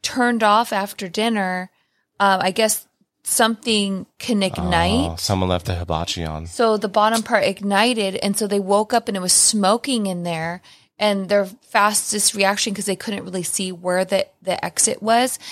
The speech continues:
Speaker 1: was to just grab a knife and just cut a, a thing and get out as fast as they can.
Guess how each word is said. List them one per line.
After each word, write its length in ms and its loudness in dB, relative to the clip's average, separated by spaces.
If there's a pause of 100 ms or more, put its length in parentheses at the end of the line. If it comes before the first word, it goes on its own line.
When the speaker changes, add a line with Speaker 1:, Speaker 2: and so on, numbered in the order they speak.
(160)
Speaker 1:
was 320 4
to 560 0
just 280 -4
grab 280 2
a 40 0
knife 560 -2
and 220 -4
just 240 -6
cut 220 -2
a, 100 -4 (120)
a 60 -4
thing 260 0
and 140 -4
get 120 0
out 180 6
as 140 0
fast 320 0
as 160 -6
they 100 -2
can. 300 0